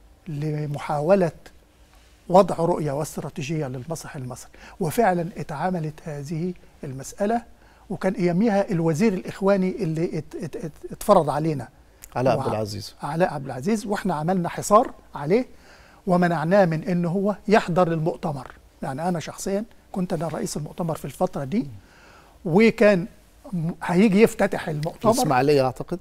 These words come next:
Speaker 1: لا، كان في، في الهناجر.
Speaker 2: الهناجر؟ آه.
Speaker 1: آه.
Speaker 2: مم.
Speaker 1: كان هيجي يفتتحه في الهناجر.
Speaker 2: مم.
Speaker 1: أنا أوقفت هذا الافتتاح، وبدأت الفعاليات بتاع المؤتمر في المجلس
Speaker 2: مم.
Speaker 1: الأعلى للثقافة،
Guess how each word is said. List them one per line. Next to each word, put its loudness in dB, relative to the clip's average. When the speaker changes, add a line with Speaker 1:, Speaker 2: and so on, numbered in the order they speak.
Speaker 1:
لا، 2
كان -6
في، -6
في -12
الهناجر. 0
Speaker 2:
الهناجر؟ -4
آه. -6
Speaker 1:
آه. 2
Speaker 2:
مم. -8
Speaker 1:
كان -8
هيجي 2
يفتتحه 0
في -8
الهناجر. 0
Speaker 2:
مم. -12
Speaker 1:
أنا 4
أوقفت 0
هذا -2
الافتتاح، -4
وبدأت 2
الفعاليات -2
بتاع -6
المؤتمر -6
في -10
المجلس 2
Speaker 2:
مم. -4
Speaker 1:
الأعلى -4
للثقافة، -12